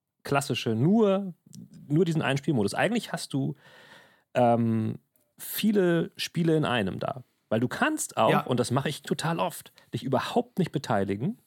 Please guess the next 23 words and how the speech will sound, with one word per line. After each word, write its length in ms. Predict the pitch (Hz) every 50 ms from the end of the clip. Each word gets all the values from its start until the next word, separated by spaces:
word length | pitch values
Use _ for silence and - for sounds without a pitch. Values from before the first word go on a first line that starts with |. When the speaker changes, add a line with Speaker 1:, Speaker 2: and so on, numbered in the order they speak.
| _ -
Speaker 1:
an 120 | - 101
diesem 200 | 101 101 - 107 98
Battle 180 | 101 98 101 98
Royale 440 | - 98 95 92 92 95 135 170 175 _ _ _ _ _ _ _ _ _ _ _ _ _
und 180 | - 117 123 147
Speaker 2:
Mhm. 240 | 151 147 151 170 - - -
Speaker 1:
die, 360 | 127 120 120 120 120 - - -
ähm, 380 | 117 113 117 113 110 117 - - _ _ _ _ _ _ _ _ _ _ _ _ _ _ _ _ _
Dutzenden, 520 | - 269 - - - - 113 92 90 85 -
Hunderten 400 | 208 285 262 143 107 - 117 113
von, 380 | - 131 120 120 120 120 - -
ähm, 340 | 113 113 113 110 113 117 - _ _ _ _ _
Aufgaben 640 | - 175 175 - - 104 92 90 90 90 90 101 -
lösen, 360 | 101 98 98 95 92 98 92
die 120 | 101 104
da, 180 | 98 98 95 - - _ _ _ _ _ -
ne, 260 | 110 143 226 - -
auf 80 | 117 -
der 140 | 113 101
Map 280 | 101 113 117 101 - - -
gleichzeitig 380 | - 110 104 - - - - -
Speaker 2:
Ja. 60 | -
Speaker 1:
ablaufen. 420 | - 156 151 87 117 - - -